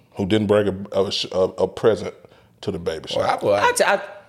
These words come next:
Speaker 3: wanna go first?
Speaker 2: Go ahead. No, you go ahead, guys. Shit.
Speaker 3: Well, I'll say this. I don't have a problem with,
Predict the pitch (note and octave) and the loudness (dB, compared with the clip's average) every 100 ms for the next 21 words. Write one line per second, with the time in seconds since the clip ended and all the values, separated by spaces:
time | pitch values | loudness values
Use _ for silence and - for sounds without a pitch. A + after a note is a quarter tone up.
0 | _ A#2 A#2 B2+ D3 F#3 A3+ F#3+ C#3 C#4 | _ -4 -2 -2 0 2 2 2 -2 -6
1 | D#4 C#4+ C4+ F#3+ D#3+ D#3+ - - F#3 C#3 | 2 6 6 4 2 0 -2 -8 -6 -6
2 | A#2 B2+ E3+ E3+ - D3 C3+ A2 F#2 - | 2 4 6 4 4 4 6 4 0 -12
3 | _ _ _ _ _ _ _ - G#3+ G3 | _ _ _ _ _ _ _ 2 4 4
4 | E3 A#2 F#2+ - C#3+ D3+ C3+ A#2 F#2+ | 4 2 -2 0 4 4 2 0 0